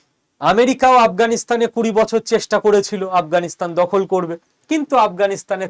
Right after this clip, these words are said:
তালিবান যোদ্ধারা আমেরিকাকে কুড়ি বছর লড়াই করে ভাগিয়ে দিয়েছে। এবার আমেরিকা চেষ্টা করছে বালোচিস্তানে ঢুকতে। কে জানে বালোচ লিবারেশন আর্মির মাথায় কি ঘুরছে।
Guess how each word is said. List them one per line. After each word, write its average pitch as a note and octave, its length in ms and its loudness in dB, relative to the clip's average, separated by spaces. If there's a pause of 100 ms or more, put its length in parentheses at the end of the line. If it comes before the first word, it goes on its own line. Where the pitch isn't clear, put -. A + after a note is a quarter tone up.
তালিবান E3+ 440 0
যোদ্ধারা G#3 460 0 (280)
আমেরিকাকে F3 560 -4
কুড়ি E3+ 220 -8
বছর E3 360 -4
লড়াই D3 340 0
করে A3+ 200 -2
ভাগিয়ে A3+ 360 -4
দিয়েছে। G#3 360 -6 (400)
এবার C#4 280 2
আমেরিকা B3+ 420 2
চেষ্টা A3 340 -4
করছে D#3+ 360 -4
বালোচিস্তানে F3 720 -4
ঢুকতে। F#3+ 400 -6 (380)
কে D3+ 440 -2
জানে G3+ 400 -4 (340)
বালোচ D#3+ 380 0
লিবারেশন E3 480 0
আর্মির D#3 320 -2
মাথায় D3+ 360 -4
কি C#3+ 360 -12
ঘুরছে। F3+ 540 -8